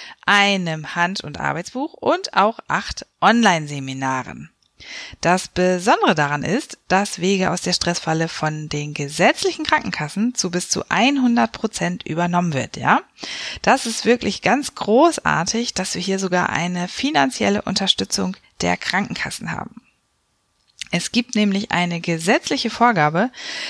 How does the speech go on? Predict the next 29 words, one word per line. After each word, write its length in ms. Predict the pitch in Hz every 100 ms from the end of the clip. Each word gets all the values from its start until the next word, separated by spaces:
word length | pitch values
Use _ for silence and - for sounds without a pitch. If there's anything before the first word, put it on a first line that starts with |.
| - -
die 80 | 190
die 80 | 196
Krankenkassen 600 | 240 - 294 247 240 220
dazu 300 | 208 233 -
veranlasst, 800 | - 180 170 170 170 - - -
die 140 | 226
Durchführung 680 | 202 269 - - 180 175 214
nahezu 380 | - 175 180 - -
gratis 540 | - 170 294 170 -
zu 100 | 131
machen. 440 | 113 - - - - _ _ _ _ - - _ _ _ _ 175
Der 160 | 175
Präventionsrat 800 | - 202 185 185 277 370 - 277
des 100 | 240
Bundes 400 | - 320 370 196
sogar 500 | 170 156 156 247 -
hat 300 | 202 196 156
Wege 360 | 156 226 233 -
aus 120 | 196
der 120 | 196
Stressfalle 520 | - 185 190 165 175
nach 260 | 170 165 -
Paragraph 440 | - 208 247 226
zwanzig 540 | - - 190 190 185 -
S 260 | 165 -
G 140 | - 165
B 120 | 175
fünf 540 | - 156 156 165 -
zertifiziert. 880 | - 151 156 - 156 165 208 - -